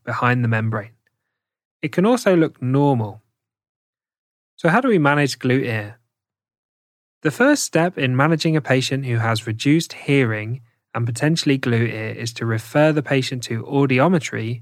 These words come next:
to help establish the diagnosis and the extent of the hearing loss. Glue ear is usually treated conservatively and resolves without treatment within three months.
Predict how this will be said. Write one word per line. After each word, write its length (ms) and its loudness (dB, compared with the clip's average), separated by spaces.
to 100 -8
help 180 -4
establish 640 0
the 80 -4
diagnosis 800 -2
and 200 -6
the 60 -6
extent 480 -6
of 120 -10
the 80 -14
hearing 380 -2
loss. 360 -14
Glue 220 2
ear 220 2
is 160 -2
usually 340 2
treated 420 -2
conservatively 960 -2
and 180 -8
resolves 540 0
without 380 -2
treatment 480 -6
within 320 -8
three 260 -2
months. 460 -4